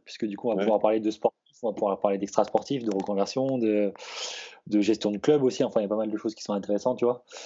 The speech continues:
Speaker 2: Ouais.
Speaker 1: Donc, euh, déjà, si tu, peut-être, tu pouvais déjà te présenter, parler un peu de ton parcours, euh,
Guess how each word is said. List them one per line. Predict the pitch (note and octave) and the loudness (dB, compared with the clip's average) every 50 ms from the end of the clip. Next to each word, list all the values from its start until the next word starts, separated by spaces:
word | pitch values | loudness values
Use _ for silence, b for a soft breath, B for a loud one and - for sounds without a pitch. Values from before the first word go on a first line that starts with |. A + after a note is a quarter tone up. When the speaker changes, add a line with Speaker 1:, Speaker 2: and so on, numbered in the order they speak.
| B B B B B B - | B B B B B B -4
Speaker 2:
Ouais. | - G2+ | -2 -2
Speaker 1:
Donc, | G#2 F#2+ - | 0 2 2
euh, | A2+ G#2+ G#2 G#2 G#2 G#2 G2+ G2 G2+ G2+ G2+ - _ _ _ _ _ _ - - | 4 4 6 6 6 6 4 2 0 -2 -4 -6 _ _ _ _ _ _ -14 -8
déjà, | C#3 B2 A#2 A2+ B2 C#3+ C#3+ | 0 2 4 4 6 4 4
si | C3 - B2 A2 | 2 -2 -6 -6
tu, | - - B2+ A#2+ G#2+ | -4 -4 -4 -4 0
peut-être, | - - B2 G#2 | 0 0 0 0
tu | - - G#2+ | -2 -6 -12
pouvais | G2+ - - A#2 A#2 A#2 A2+ A2+ | -4 0 2 4 4 4 4 4
déjà | G#2+ A2 A2+ G#2+ | 4 2 2 2
te | - | 0
présenter, | G#2 - B2 A#2 A2+ G#2+ B2+ C3 C3 C3 - _ _ _ _ | 0 2 2 0 2 4 2 2 2 0 -6 _ _ _ _
parler | G#2 G#2 G#2 | 2 4 4
un | G#2 G2+ | 4 2
peu | A2+ G#2+ | 0 0
de | G#2 | 0
ton | - G#2 | -2 2
parcours, | F#2+ G#2+ G2+ - - B2+ C3 C3 C3 A#2+ A2+ | 4 2 2 4 2 2 4 4 4 4 4
euh, | A2 G#2+ G#2+ G#2 G#2 | 4 4 4 4 2